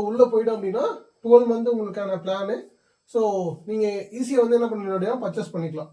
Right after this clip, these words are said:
So, அதே போல டி என் பி சி எக்ஸாமுக்குள்ள போனீங்க அப்படின்னாக்கா அதுக்குள்ள உங்களுக்கு என்னது கோர்ஸ் இருக்கு. சரிங்களா? அதுக்குள்ள என்னது கோர்ஸ் இருக்கு. டி என் பி சி மேக்ஸ் கிளாஸ் ஒன் இயர் பிளான், டி என் பி சி மேக்ஸ் கிளாஸ் சிக்ஸ் மந்த் பிளான்,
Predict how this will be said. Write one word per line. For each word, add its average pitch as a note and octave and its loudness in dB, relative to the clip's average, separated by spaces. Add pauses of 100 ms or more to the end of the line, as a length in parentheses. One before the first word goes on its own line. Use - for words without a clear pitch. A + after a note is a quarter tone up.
So, G#3+ -10
அதே G#3+ 2
போல A3 -2
டி A3 -6
என் A3 -8
பி G#3 -8
சி G#3+ -12
எக்ஸாமுக்குள்ள F#3+ -8
போனீங்க G3 -10
அப்படின்னாக்கா F#3 -6 (420)
அதுக்குள்ள B3+ 0
உங்களுக்கு A3 2
என்னது G3+ -2 (180)
கோர்ஸ் A3+ 4
இருக்கு. C#3 -12 (160)
சரிங்களா? F#3+ -2 (240)
அதுக்குள்ள G#3+ -6
என்னது G3+ -8 (180)
கோர்ஸ் F#3 -2
இருக்கு. D#3+ -6
டி G#3+ -12
என் A3 -12
பி F#3+ -8
சி G3 -10
மேக்ஸ் - -8
கிளாஸ் C4 -8 (120)
ஒன் F#3 -4
இயர் F#3+ -8
பிளான், A3 -4 (540)
டி B3+ -4
என் A#3+ -2
பி F#3 -8
சி G3 -6
மேக்ஸ் G#3 -6
கிளாஸ் C4 -6
சிக்ஸ் B3+ -8
மந்த் A3 -4
பிளான், D#3+ -2